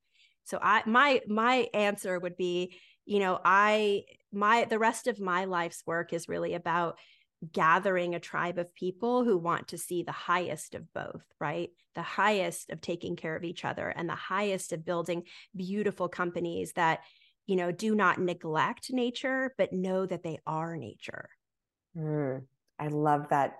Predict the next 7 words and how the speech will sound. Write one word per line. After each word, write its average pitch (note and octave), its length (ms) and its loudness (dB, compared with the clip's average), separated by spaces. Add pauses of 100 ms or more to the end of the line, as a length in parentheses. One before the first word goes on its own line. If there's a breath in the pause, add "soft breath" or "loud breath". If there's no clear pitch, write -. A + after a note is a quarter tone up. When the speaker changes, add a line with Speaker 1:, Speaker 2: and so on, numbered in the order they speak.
(120)
Speaker 2:
that D3+ 280 2
emergence C#3+ 640 0
and C3 120 -6
emergence, C3+ 480 -4
that C#3 140 0
it's C3 200 -4
not, C#3+ 300 2